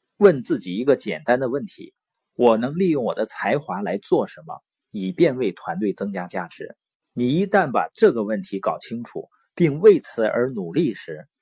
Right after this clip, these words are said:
你就能大大提高你的才华资本，然后呢，在团队中获得影响力。第四呢，是拓展你的强项领域。你要学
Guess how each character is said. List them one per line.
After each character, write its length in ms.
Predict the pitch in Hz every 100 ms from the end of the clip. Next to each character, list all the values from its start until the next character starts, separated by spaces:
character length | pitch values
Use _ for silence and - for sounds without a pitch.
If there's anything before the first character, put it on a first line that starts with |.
| _ _ -
你 140 | 113
就 140 | 135
能 160 | 120 117
大 200 | 139 113
大 140 | 110
提 240 | 90 - 110
高 160 | 113
你 140 | 110 80
的 100 | 85
才 220 | - 90
华 160 | 87 87
资 160 | 95
本， 120 | 87 - _ _ _ _
然 260 | 110 98 120
后 300 | - 160 107
呢， 100 | 87
在 160 | 104 85
团 300 | - 85 98
队 160 | 127
中 200 | 98 101 104
获 180 | - 90
得 120 | 90
影 220 | 80 90
响 160 | - -
力。 240 | 85 78 _ _ _ _ _ _
第 160 | 190 170
四 300 | - 185 135
呢， 160 | 101 80 -
是 240 | - 120
拓 360 | 95 - 208 131
展 240 | 92 87
你 120 | 95 80
的 120 | 85
强 320 | - 87 98
项 220 | 120 95
领 140 | 82 87
域。 240 | 95 - _ _ _ _
你 140 | - 131
要 180 | 151
学 480 | 139 - 107 123 -